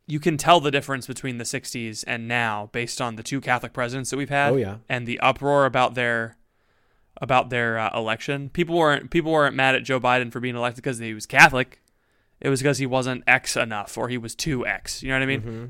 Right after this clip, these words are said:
Speaker 1: No, no one, no one brought up his fi-, no one brought up his religion except for, like, some really fringe Catholics were like, "Oh, he's not really Catholic," but they still didn't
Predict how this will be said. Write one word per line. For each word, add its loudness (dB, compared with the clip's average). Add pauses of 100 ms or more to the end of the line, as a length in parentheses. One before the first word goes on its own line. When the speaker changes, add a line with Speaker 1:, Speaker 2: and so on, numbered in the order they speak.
Speaker 1:
No, 4
no 6
one, 4
no 4
one 2
brought 8
up 2
his -6
fi-, -10
no -2
one -4
brought 6
up -2
his -8
religion -4
except -10
for, -8
like, -8
some -14
really -4
fringe -8
Catholics -4
were -10
like, -8
"Oh, -2
he's -8
not -8
really -10
Catholic," -8
but -16
they -4
still -4
didn't -10